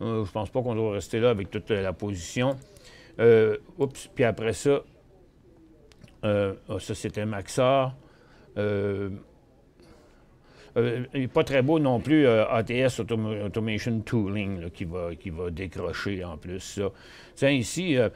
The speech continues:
j'ai W S P Global, là, qui est à surveiller parce qu'il n'y a pas un volume bien gros aujourd'hui, mais il est reparti à la hausse. Euh, W S P qui profite de la déchéance de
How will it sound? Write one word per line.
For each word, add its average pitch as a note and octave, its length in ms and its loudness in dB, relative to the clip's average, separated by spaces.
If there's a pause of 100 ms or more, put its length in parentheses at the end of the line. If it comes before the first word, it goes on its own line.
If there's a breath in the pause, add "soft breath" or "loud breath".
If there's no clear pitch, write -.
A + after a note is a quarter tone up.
(200 loud breath)
j'ai A#2 240 2
W D3 380 0
S C3+ 120 -4
P D3 160 0
Global, A#2 520 4
là, G#2 40 -4
qui A2+ 120 -6
est G#2 120 -4
à G2+ 60 2
surveiller G#2+ 480 -2
parce - 240 -8
qu'il G2 160 -6
n'y G#2 380 -2
a G#2 60 -2
pas C#3+ 200 2
un C3+ 60 4
volume B2+ 360 2
bien A#2+ 240 2
gros B2+ 180 0
aujourd'hui, A2 380 -2
mais A#2+ 160 -2
il A2 120 2
est - 20 2
reparti - 440 -2
à B2+ 60 6
la A2 180 2
hausse. F#2+ 360 -4
Euh, F#2 240 -6
W G#2+ 400 -2
S G2+ 220 -4
P B2 180 0
qui - 100 -12
profite F#2+ 480 -6
de F#2 220 -6
la F#2 220 -2
déchéance G#2 760 -4
de F#2+ 360 -2